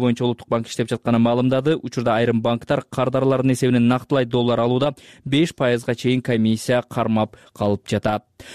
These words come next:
Социалдык саламаттык сактоо министринин орун басары Бибижан Арыкбаева коронавируска байланыштуу азырынча эч кандай чектөө киргизилбейт деп билдирди. Бирок ооруга чалдыккандар көбөйүп жатканын айтты. Цитата:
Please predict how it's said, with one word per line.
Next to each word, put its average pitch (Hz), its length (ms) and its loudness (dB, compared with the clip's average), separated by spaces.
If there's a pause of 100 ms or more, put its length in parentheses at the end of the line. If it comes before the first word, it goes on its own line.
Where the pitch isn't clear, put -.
(340)
Социалдык 151 520 -4
саламаттык 143 440 -2
сактоо 135 760 2
министринин 135 840 0
орун 127 240 2
басары 127 440 0
Бибижан 123 380 0
Арыкбаева 135 800 0
коронавируска 123 460 0
байланыштуу 123 400 2
азырынча 123 320 0
эч 120 100 -4
кандай 120 220 0
чектөө 123 400 -2
киргизилбейт 120 480 0
деп 120 220 -2
билдирди. 135 400 2
Бирок 131 260 0
ооруга 120 300 0
чалдыккандар 117 440 0
көбөйүп 120 360 0
жатканын 117 420 2
айтты. 117 460 -2 (420)
Цитата: 123 480 -2